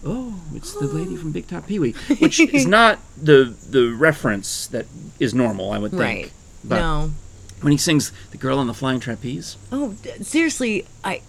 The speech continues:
Speaker 2: I think Paul Rubens is brilliant.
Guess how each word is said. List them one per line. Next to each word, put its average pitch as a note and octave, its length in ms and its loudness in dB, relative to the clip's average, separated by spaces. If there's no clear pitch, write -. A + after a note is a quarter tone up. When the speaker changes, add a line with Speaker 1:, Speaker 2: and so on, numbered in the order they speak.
Speaker 2:
I G3+ 140 0
think A3+ 260 -4
Paul G3+ 200 -4
Rubens F3 460 -4
is D#3 300 -4
brilliant. A#2 1080 -6